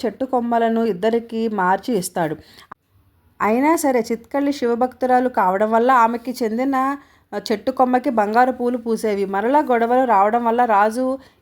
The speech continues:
"ఈ, ఈ మాయ చెట్టు వలనే కదా గొడవలు వస్తున్నాయి" అని భావించి, ఆగ్రహంతో చెట్టును నరికివేస్తాడు. చెట్టు నరికిన తర్వాత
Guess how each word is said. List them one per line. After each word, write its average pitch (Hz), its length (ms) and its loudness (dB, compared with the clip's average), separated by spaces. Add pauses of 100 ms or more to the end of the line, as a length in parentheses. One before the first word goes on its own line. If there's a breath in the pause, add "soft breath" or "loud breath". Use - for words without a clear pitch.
"ఈ, 226 80 -10 (140)
ఈ 269 140 2
మాయ 220 340 2 (120)
చెట్టు 277 180 0
వలనే 247 440 0
కదా 240 260 0
గొడవలు 214 440 0
వస్తున్నాయి" 226 520 0
అని 226 140 0
భావించి, 196 540 0
ఆగ్రహంతో 254 640 0
చెట్టును 247 440 -4
నరికివేస్తాడు. 202 720 -2 (420 loud breath)
చెట్టు 233 180 0
నరికిన 269 400 2
తర్వాత 240 380 2